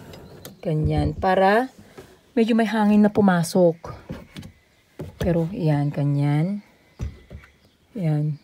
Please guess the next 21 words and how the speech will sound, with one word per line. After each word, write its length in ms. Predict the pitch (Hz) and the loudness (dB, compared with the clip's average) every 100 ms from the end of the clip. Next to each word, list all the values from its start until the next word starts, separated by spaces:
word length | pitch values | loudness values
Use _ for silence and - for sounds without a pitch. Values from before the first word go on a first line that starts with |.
| - | -8
Hindi 160 | 180 190 | -6 -4
siya 160 | 196 | -4
totally 500 | 185 185 185 185 185 165 - _ _ _ _ _ _ _ _ | -4 -4 -2 -2 -2 -4 -12 _ _ _ _ _ _ _ _
sarado. 880 | - 170 160 151 143 131 143 139 139 _ _ _ _ _ _ - | -4 -2 0 0 0 -2 -4 -4 -6 _ _ _ _ _ _ -8
Papansin 480 | 175 190 170 156 135 | -4 -2 0 -2 -2
ba? 300 | 147 165 _ _ _ - 175 | -4 -6 _ _ _ -2 4
Yan. 580 | 160 151 139 139 147 - _ _ _ - | 4 4 4 2 -2 -8 _ _ _ 0
Medyo 240 | 185 180 180 | 4 6 4
bukas 320 | 175 175 - | 2 -2 0
siya 80 | 185 | -2
ng 100 | 170 | -2
konti. 640 | 175 254 269 202 180 190 233 - - - - - - _ | 0 2 2 4 4 4 -2 -14 -20 -20 -20 -20 -20 _
Tapos, 840 | 269 240 - 190 185 214 - - - _ _ _ - _ _ - | -12 -10 -6 -2 0 -2 -6 -16 -20 _ _ _ -20 _ _ -2
etong 400 | 254 269 254 240 | 2 4 2 0
nets 320 | 220 202 208 - | 0 -2 -4 -8
ang 320 | 226 220 208 - | -6 -6 -8 -10
ginagawa 560 | 220 214 202 208 208 | -4 -4 -2 -2 -2
namin 320 | 208 208 208 | -2 -2 0
minsan, 580 | 233 254 254 202 180 190 - 214 | 0 -2 -2 -2 -2 -2 -4 2
or 340 | 226 254 285 - - - - - 202 | 6 6 4 -2 -14 -14 -12 -4 2
eto. 540 | 175 - 175 165 | 2 4 2 4